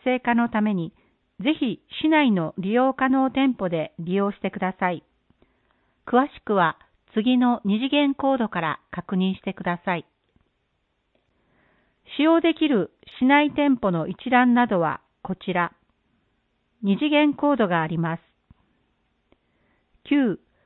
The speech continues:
お米券で買い物をしたときにお釣りは出ますか？A、お米券で買い物をした場合はお釣りは出ませんので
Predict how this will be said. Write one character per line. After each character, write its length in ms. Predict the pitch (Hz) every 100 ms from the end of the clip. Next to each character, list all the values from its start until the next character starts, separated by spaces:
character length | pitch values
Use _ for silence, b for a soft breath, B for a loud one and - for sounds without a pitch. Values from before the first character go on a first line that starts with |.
| _ _ _ _
お 60 | 233
米 280 | - 311 339
券 240 | 302 262
で 220 | 190 160 -
買 200 | 233 269
い 20 |
物 300 | 277 269 262
を 40 |
し 100 | 254
た 100 | 262
と 140 | 254 247
き 160 | 247
に 180 | 196 156 - -
お 100 | 185
釣 220 | 269 277
り 60 |
は 120 | 277 262
出 100 | 240
ま 160 | 247
す 60 | - -
か？ 180 | 160 - _ _ _ _ _ _ _ _ _ _ _ _
A、 320 | 233 226 180 - _ _ _ _ _ _
お 80 | -
米 280 | - 320 349
券 220 | 330 262
で 140 | 196 175
買 220 | 214 240
い 40 |
物 300 | 240 247 240
を 60 | 240
し 100 | -
た 140 | 233
場 240 | 220 226 220
合 100 | 220
は 280 | 214 208 b b b _
お 100 | 214
釣 140 | -
り 140 | 277 269
は 140 | 262
出 120 | 220
ま 160 | 233 277
せ 120 | 285
ん 100 | 277
の 120 | 226 175
で 180 | 160